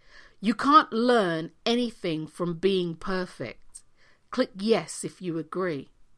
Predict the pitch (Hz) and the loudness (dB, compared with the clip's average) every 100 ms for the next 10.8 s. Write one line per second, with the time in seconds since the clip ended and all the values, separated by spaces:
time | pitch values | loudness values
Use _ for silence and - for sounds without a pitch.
0 | _ _ _ _ _ _ _ _ 466 - | _ _ _ _ _ _ _ _ -4 0
1 | 339 381 381 339 - 359 - - - - | 0 2 0 -2 0 0 -2 -10 -20 -20
2 | _ _ _ _ _ _ _ _ _ _ | _ _ _ _ _ _ _ _ _ _
3 | _ _ _ - _ _ _ - 392 - | _ _ _ -20 _ _ _ 6 6 6
4 | - 254 269 330 - 262 233 - 262 233 | 0 -10 -8 -8 -6 -6 -8 -10 -12 -12
5 | - 269 320 - 240 294 381 370 392 - | -12 -6 -4 -2 2 6 8 8 6 8
6 | 214 151 - - - _ _ _ _ - | 6 6 -2 -20 -20 _ _ _ _ -20
7 | - - - _ _ - - - - - | -20 -20 -20 _ _ -20 -16 -16 -16 -16
8 | - _ _ 523 508 539 - 392 - 392 | -20 _ _ 12 12 8 8 8 10 8
9 | 415 - 415 202 262 370 494 480 240 247 | 6 6 8 8 8 8 8 6 2 2
10 | 381 622 440 453 - 269 143 | 6 8 8 4 6 4 4